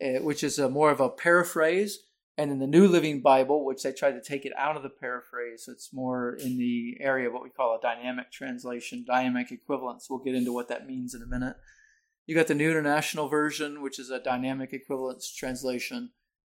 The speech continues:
um, and the, the T N I V, and there's several variants of that, the Reader's New Interva-, International. So, um, they're not all equivalent, they're not all equal.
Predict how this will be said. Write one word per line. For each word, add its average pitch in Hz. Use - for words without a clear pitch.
um, 123
and 131
the, 120
the 135
T 175
N 156
I 147
V, 143
and 131
there's -
several 143
variants 147
of 135
that, 135
the 127
Reader's 139
New 139
Interva-, 131
International. 127
So, 123
um, 117
they're 160
not 165
all 151
equivalent, 139
they're 131
not 131
all 123
equal. 131